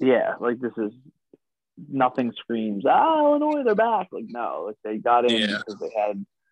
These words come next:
Speaker 1: a decent Big Ten season. So I, you know, I have Houston beating Illinois, as we said before, but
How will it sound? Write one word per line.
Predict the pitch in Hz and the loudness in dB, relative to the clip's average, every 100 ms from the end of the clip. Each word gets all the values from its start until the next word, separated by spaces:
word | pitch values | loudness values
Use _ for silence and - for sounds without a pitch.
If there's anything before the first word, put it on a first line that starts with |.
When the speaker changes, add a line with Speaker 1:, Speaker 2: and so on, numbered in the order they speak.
| _ - | _ -4
Speaker 1:
a | 107 | -2
decent | 110 104 107 92 | 0 0 -2 -2
Big | 92 90 | -2 -2
Ten | 110 90 78 - _ - | -4 -4 -8 -14 _ -6
season. | 95 71 64 - | -4 -4 -14 -4
So | 101 | 0
I, | 85 90 73 - | 2 2 0 -6
you | - | -8
know, | 101 | -2
I | 90 104 | 0 2
have | 101 | 0
Houston | 101 98 - 80 71 78 - - | 0 -4 -4 -10 -10 -14 -20 -4
beating | 120 101 98 | 0 0 -2
Illinois, | 71 73 65 80 | -4 -2 -2 -2
as | - | -2
we | 92 - | -6 -8
said | 76 - | -10 -10
before, | - 85 90 - | -8 -4 -4 -4
but | 76 | -8